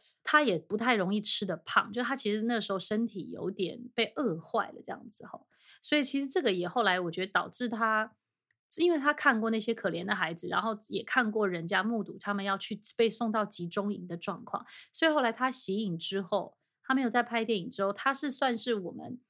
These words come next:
大众知道第一个明星会跑去非洲去呼吁大家说，哦，要呃，帮助这些非洲的这些儿童啊，然后她加入这个联合国的儿童基金会，she was the first one。就像现在我们大家可能会想到裘丽也会这么做啦，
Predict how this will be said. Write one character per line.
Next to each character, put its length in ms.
大 220
众 260
知 240
道 220
第 240
一 60
个 300
明 220
星 460
会 160
跑 320
去 240
非 280
洲 300
去 220
呼 360
吁 140
大 180
家 140
说， 180
哦， 140
要 240
呃， 280
帮 260
助 160
这 100
些 200
非 200
洲 200
的 100
这 120
些 100
儿 220
童 280
啊， 160
然 100
后 60
她 160
加 220
入 160
这 120
个 120
联 200
合 140
国 180
的 100
儿 100
童 180
基 100
金 200
会， 260
she 200
was 160
the 100
first 280
one。 180
就 120
像 200
现 160
在 80
我 80
们 120
大 180
家 40
可 80
能 120
会 80
想 180
到 100
裘 260
丽 120
也 120
会 140
这 140
么 100
做 340
啦， 200